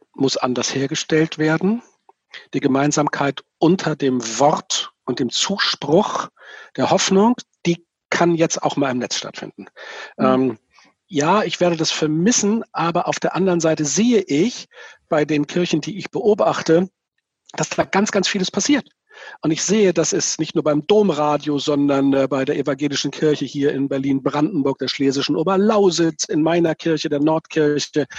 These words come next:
Speaker 1: in Hamburg und Schleswig-Holstein, in Mecklenburg, dass es da kleinste Gemeinden gibt, bei denen sich Pastorinnen und Pastoren, die sich vorher mit Elektrik wirklich nicht auskannten,
Speaker 2: <laughs>
Speaker 1: nur plötzlich so Podcasts da reinstellen und sowas alles, ja.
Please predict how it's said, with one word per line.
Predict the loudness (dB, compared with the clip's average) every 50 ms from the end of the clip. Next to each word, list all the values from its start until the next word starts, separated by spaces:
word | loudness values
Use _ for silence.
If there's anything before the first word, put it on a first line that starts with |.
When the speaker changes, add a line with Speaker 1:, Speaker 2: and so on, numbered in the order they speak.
| -10 -10 -10 -10 -6 -2
Speaker 1:
in | -2 0 2
Hamburg | 2 2 2 0 0 0
und | -4 -6
Schleswig-Holstein, | -4 -4 -4 -4 -4 -4 -2 0 0 0 0 0 -2 -2 -2 0
in | 0 2
Mecklenburg, | 0 0 0 0 -2 -2 0 0 -2 -2 -2 -6 -12 -12 -12 -8 -4
dass | -2 -2 0
es | -2 -2 0
da | 2 2 2 2
kleinste | 0 -2 0 2 2 2 0 0 -4 -2
Gemeinden | -2 0 0 2 0 0 -2 -2 -2 -4
gibt, | 0 0 -2 -2 _
bei | -2 -2 0
denen | 2 0 0 0 0
sich | -2 -4 -8 -6
Pastorinnen | -6 -6 -6 0 2 2 4 4 2 2
und | 2 0
Pastoren, | -2 -6 -6 -2 2 2 4 4 4 2
die | 0 -2 -4
sich | -4 -6 -8
vorher | -4 -2 0 2 2 2
mit | 0 0 0
Elektrik | 0 -2 -2 -2 -6 -4 -4 -4 -4 0 0
wirklich | 0 2 2 0 0 2 0
nicht | -2 -2 0 0
auskannten, | 0 2 2 0 -2 -2 0 0 0 0 0 -2 -4 0 2 2 2 2
Speaker 2:
<laughs> | 0 -4 -4 -4 0 0
Speaker 1:
nur | 0 0
plötzlich | 2 0 0 0 -2 -2 -4 -2
so | -2 -2
Podcasts | -2 0 -2 -2 -2 _ -8 -4 0 2 2 2 2 0 -2 -2 -4 -2 0
da | 0 2
reinstellen | 2 2 2 2 0 0 -2 0 2 2 2 2 0
und | -4 -6
sowas | -8 -8 -10 -10 -10 -8
alles, | -10 -10 -10 -10 -6 -2
ja. | -2 -2